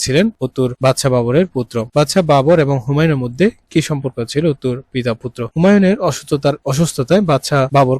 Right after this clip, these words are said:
কোন অবস্থায় ছিলেন? উত্তর শোকগ্রস্ত ও ব্যাকুল। চারিধারে তার ঘনায় আসিয়াছে মরণ অন্ধকার। এ কথাটি কার অবস্থা বোঝাতে বলা হয়েছে? উত্তর হুমায়ুনের, অর্থাৎ বাবরের পুত্র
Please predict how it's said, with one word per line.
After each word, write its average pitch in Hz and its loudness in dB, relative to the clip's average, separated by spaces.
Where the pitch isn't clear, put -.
কোন 143 4
অবস্থায় 123 -2
ছিলেন? 147 0
উত্তর 131 0
শোকগ্রস্ত 123 0
ও 120 0
ব্যাকুল। 120 -4
চারিধারে 160 4
তার 135 4
ঘনায় 135 0
আসিয়াছে 135 -2
মরণ 120 -2
অন্ধকার। 113 -6
এ - -2
কথাটি 156 0
কার 135 6
অবস্থা 123 -6
বোঝাতে 123 -2
বলা 117 -2
হয়েছে? 117 -6
উত্তর 156 0
হুমায়ুনের, 127 -2
অর্থাৎ 139 -2
বাবরের 117 0
পুত্র 120 -4